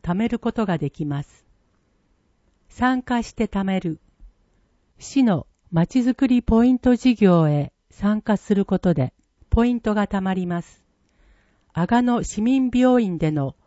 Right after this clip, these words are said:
人間ドックや、市主催のラジオ体操会など、約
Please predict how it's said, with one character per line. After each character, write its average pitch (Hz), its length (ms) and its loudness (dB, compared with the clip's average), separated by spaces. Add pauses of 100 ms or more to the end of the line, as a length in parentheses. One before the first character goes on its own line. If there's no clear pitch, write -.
(200)
人 240 280 -2
間 220 260 -2
ド 220 120 -2
ッ 214 140 -6
ク 156 100 -4
や、 139 220 -2 (540)
市 - 340 -4
主 - 180 -8
催 208 360 -2
の 190 260 -2 (240)
ラ 170 180 0
ジ 247 180 0
オ 254 120 2
体 247 260 -2
操 240 280 -2
会 170 280 -2
な 160 180 -4
ど、 143 240 -6 (640)
約 220 420 -2